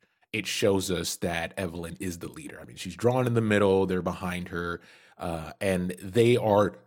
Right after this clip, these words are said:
skewed throughout, um, Runeterra. That's the other part, is all of these demons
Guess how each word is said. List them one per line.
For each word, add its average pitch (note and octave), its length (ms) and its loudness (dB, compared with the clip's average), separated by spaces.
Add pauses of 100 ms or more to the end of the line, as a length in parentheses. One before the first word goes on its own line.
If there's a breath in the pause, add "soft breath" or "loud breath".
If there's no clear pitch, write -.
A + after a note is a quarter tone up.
(120)
skewed F3+ 1120 2
throughout, A2 760 2 (840)
um, E2+ 640 -8 (540)
Runeterra. A#2 500 2 (140)
That's A2+ 180 0
the G#2+ 140 -6
other G2+ 200 4
part, E2+ 360 -4 (280 soft breath)
is F2+ 360 -2
all A#2+ 180 4
of F#2+ 140 0
these F#2 180 -4
demons B2 720 2